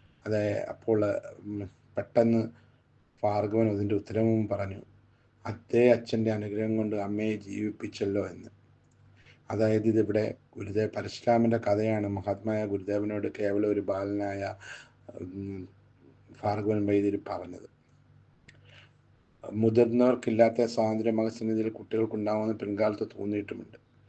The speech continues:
അങ്ങനെ ഈ രീതിയിൽ മറുപടി പറഞ്ഞ ആളിൻ്റെ അടുക്കൽ, ഏഹ്, ചോദിച്ചു, "നിൻ്റെ അച്ഛൻ്റെ പേരെന്താണെന്ന്?" ചോദിച്ചവൻ പറഞ്ഞു, "വേലായുധൻ വൈദ്യർ" എന്ന്. ഗുരുദേവൻ മേലതി, മേലതിലാശാൻ്റെ അടുത്ത് പഠിക്കുന്ന കാലത്ത്,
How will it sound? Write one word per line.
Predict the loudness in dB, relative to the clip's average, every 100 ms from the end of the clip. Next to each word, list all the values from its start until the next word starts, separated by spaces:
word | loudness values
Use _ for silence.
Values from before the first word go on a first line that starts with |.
| _ _ _ _ _ _ _ _ _ _ -6
അങ്ങനെ | 0 4 6 4 0 -8 _ -12 -4
ഈ | 0
രീതിയിൽ | 2 4 4
മറുപടി | 4 2 2 4
പറഞ്ഞ | 4 4 0 -6 -8 -18 -20 -18 -14
ആളിൻ്റെ | -8 -6 -2 -2
അടുക്കൽ, | -4 -6 -8 -10 -16 _ -20 _ _ -10
ഏഹ്, | -4 -2 -2 -4 -6 -4
ചോദിച്ചു, | 0 0 0
"നിൻ്റെ | 0 0
അച്ഛൻ്റെ | 0 -2 0 2
പേരെന്താണെന്ന്?" | 2 0 0 2 0 0
ചോദിച്ചവൻ | -2 -4 -6 -8
പറഞ്ഞു, | -6 -8 -6
"വേലായുധൻ | -6 -8 -6 -2 0 0 -2
വൈദ്യർ" | -6 -8 -14
എന്ന്. | -16 -20 _ _ _ -20 _ 0
ഗുരുദേവൻ | 2 4 4 2 0 -6 _ _
മേലതി, | -4 0 2 4 6 4 2
മേലതിലാശാൻ്റെ | 0 4 4 6 6 4 2 2 2 4 2
അടുത്ത് | 0 -4
പഠിക്കുന്ന | -6 -6 -4 -2 0
കാലത്ത്, | 0 -2 -4